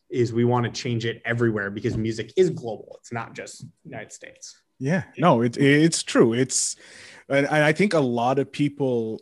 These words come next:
Speaker 2: miss that. Like, since they're so in their own bubble, they forget that we're part of a huge world.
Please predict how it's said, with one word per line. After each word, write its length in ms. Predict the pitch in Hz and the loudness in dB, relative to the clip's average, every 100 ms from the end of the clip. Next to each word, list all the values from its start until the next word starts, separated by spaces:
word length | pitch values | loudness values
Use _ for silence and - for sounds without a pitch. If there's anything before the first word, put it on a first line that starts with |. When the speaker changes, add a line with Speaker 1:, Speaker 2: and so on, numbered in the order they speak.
| - | -10
Speaker 2:
miss 440 | 117 117 123 - | -6 -4 -4 -4
that. 200 | 110 90 | -8 -8
Like, 260 | 107 107 - _ _ _ _ | -8 -10 -16 _ _ _ _
since 360 | - - 151 - | -4 0 2 4
they're 160 | 143 | 2
so 460 | 131 - 143 131 139 | 2 0 4 4 4
in 160 | 147 135 | 2 2
their 140 | 131 | 4
own 200 | 123 123 | 2 0
bubble, 400 | 117 120 127 143 | -2 -4 0 0
they 120 | 131 | 0
forget 560 | 113 135 117 127 131 - | -4 -4 -2 -2 -2 -2
that 280 | 117 107 - | -6 -6 -8
we're 140 | - 117 | -10 -4
part 200 | 135 135 | 0 2
of 120 | 123 | 2
a 40 | |
huge 1300 | 123 107 101 - - 147 180 185 185 175 156 131 120 | -2 -4 -10 -10 -8 -6 -4 2 6 8 10 8 4
world. 520 | 127 165 151 117 101 | 0 2 4 2 -4